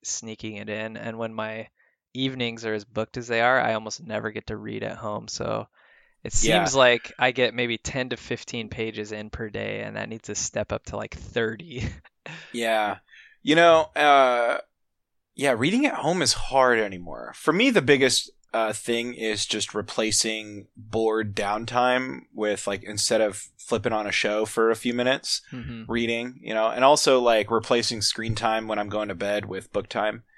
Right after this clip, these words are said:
Speaker 1: Right.
Speaker 2: Um,
Speaker 1: Yeah. I, like, I kinda try to do that, but the hard part is that, like, I s-, when I stream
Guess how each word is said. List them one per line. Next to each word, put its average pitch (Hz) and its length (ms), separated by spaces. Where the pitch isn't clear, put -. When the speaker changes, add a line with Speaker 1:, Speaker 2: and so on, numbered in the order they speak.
Speaker 1:
Right. 113 320
Speaker 2:
Um, 82 360
Speaker 1:
Yeah. 117 440
I, 147 140
like, 139 260
I 127 120
kinda 160 360
try 147 260
to 160 100
do 165 160
that, 170 300
but 120 360
the 113 60
hard 151 280
part 147 240
is 120 140
that, 113 160
like, 107 480
I 117 140
s-, 110 140
when 127 160
I 101 80
stream 139 760